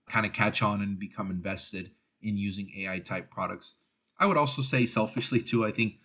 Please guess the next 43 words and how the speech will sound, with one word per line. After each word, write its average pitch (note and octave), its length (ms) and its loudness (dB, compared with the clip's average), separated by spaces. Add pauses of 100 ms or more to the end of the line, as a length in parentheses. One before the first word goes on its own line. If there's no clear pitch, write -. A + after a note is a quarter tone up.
(380)
YouTube A#2 420 4
is A2 180 4
a A#2+ 80 0
tremendous B2+ 440 2
force B2+ 280 -2
for - 180 -4
learning. C3 320 -2
I G#2+ 60 0
know G#2+ 160 0
that G2+ 180 0
there's G#2 220 -2
definitely G2+ 460 -4
drawbacks F#2+ 680 -2 (400)
to A2+ 120 2
YouTube G#2 460 0
as F#2+ 120 -4
a G2 60 -6
platform, G2 500 -4
just G2+ 220 -2
like G2 160 -2
with - 280 -10 (120)
many G2+ 300 -2
other G2+ 160 -2
technology. G#2+ 840 -2 (400)
Um, G#2 220 0
but A2+ 100 2
just C#3+ 220 4
that, C3+ 120 4
you B2 120 2
know, A#2 80 6
as A2 120 2
a A2 40 2
quick - 260 -2
example, G2 600 -2 (260)
about A#2+ 220 6
two C3+ 100 6
years C3 240 4
ago, G2+ 440 2 (440)
I A#2 80 6
had A2 160 4
school A2+ 260 4
break G#2+ 540 2 (520)
and, G2+ 380 0